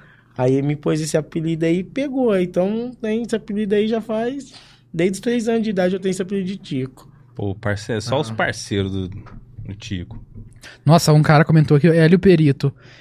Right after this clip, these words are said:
Speaker 3: "Em Águas de Lindóia, no evento do ano passado,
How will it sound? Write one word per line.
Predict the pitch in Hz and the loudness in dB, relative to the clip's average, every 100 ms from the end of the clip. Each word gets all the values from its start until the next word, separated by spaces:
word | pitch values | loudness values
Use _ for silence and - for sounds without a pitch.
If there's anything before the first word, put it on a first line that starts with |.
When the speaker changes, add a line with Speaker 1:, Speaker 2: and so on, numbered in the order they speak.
| _ | _
Speaker 3:
"Em | 139 156 | 4 8
Águas | 165 208 214 | 8 8 6
de | 170 | 6
Lindóia, | 175 170 147 139 180 170 131 131 - _ | 6 6 6 6 8 8 6 2 -6 _
no | 147 156 | 4 6
evento | 147 160 | 6 4
do | 156 | 4
ano | 160 | 2
passado, | 156 135 120 - 175 156 | 4 2 2 2 4 2